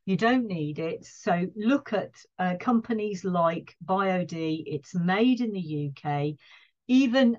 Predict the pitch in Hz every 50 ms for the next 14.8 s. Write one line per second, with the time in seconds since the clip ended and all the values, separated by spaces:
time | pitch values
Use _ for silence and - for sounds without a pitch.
0 | - - 196 202 196 196 190 _ 247 240 240 185 - - 180 170 170 160 165 160
1 | 143 - 175 156 147 151 156 151 - - - 180 160 160 160 160 151 - 156 151
2 | 156 165 147 143 139 - 165 156 147 - 151 147 143 139 - 151 151 147 - -
3 | 190 180 175 180 - 147 143 - 160 143 143 170 156 147 - 151 160 156 143 -
4 | 151 147 147 143 139 - - - - - - _ 160 156 147 147 147 - - _
5 | _ _ _ _ 170 170 - - - 151 139 - 165 151 143 - - 147 147 147
6 | 143 147 139 - 160 151 - 151 151 151 147 143 147 143 139 - 151 147 147 143
7 | 147 147 151 143 139 139 139 139 143 143 139 143 - - _ - - - - -
8 | - _ - 175 170 - - - 226 220 - 170 165 156 139 208 208 214 214 202
9 | 185 180 147 - 160 156 151 151 151 139 170 143 - 165 151 143 - 170 151 147
10 | 143 147 151 160 160 160 156 147 151 147 143 139 139 - - 143 143 143 139 139
11 | 139 - 156 147 147 147 127 120 151 151 131 160 156 156 147 143 147 143 - 143
12 | 139 135 139 139 139 143 139 - - 151 139 135 143 139 - 160 147 - - 180
13 | 175 - - 156 147 147 - - - 175 165 170 180 214 247 254 - _ _ -
14 | - - - - - - _ - - _ - 208 202 202 202